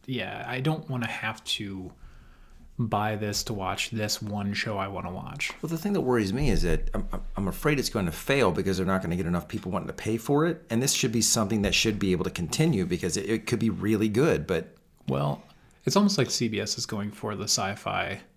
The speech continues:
Speaker 1: fans because that's, they have their Star Trek Discovery.
Speaker 2: Yeah, I don't watch that shit.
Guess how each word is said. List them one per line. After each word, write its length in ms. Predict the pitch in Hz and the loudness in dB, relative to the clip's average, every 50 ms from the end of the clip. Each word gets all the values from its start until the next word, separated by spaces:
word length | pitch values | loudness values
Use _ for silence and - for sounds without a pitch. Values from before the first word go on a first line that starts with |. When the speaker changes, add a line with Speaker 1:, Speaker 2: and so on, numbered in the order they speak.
| _ _ _ _ _ _ _ _ _ _ _ _ _ _ _ _ _ _ _ _ | _ _ _ _ _ _ _ _ _ _ _ _ _ _ _ _ _ _ _ _
Speaker 1:
fans 400 | - - 110 95 92 87 92 - | -10 -8 -6 -6 -6 -6 -8 -10
because 420 | - 110 107 - 113 101 95 - - | -8 -10 -8 -6 -6 -6 -6 -6 -6
that's, 300 | - 104 101 - - - | -4 -4 -6 -6 -8 -12
they 140 | - 110 107 | -8 -6 -6
have 160 | 110 98 90 | -6 -6 -6
their 180 | 92 85 82 82 | -6 -6 -6 -6
Star 340 | - - - 104 95 92 | -6 -6 -6 -4 -4 -6
Trek 380 | 95 - - 98 92 - - - | -6 -6 -6 -6 -6 -6 -8 -8
Discovery. 760 | - - - - - 110 107 - 87 - - - 110 117 - - - _ _ _ _ _ _ _ _ | -4 -2 -2 -2 -2 -4 -8 -8 -10 -10 -10 -12 -12 -12 -14 -16 -20 _ _ _ _ _ _ _ _
Speaker 2:
Yeah, 120 | - 104 107 | -12 -10 -8
I 40 | |
don't 120 | 82 73 - | -8 -10 -10
watch 200 | - - - - | -12 -12 -12 -12
that 100 | - - | -10 -8
shit. 260 | - - - 58 | -8 -8 -8 -10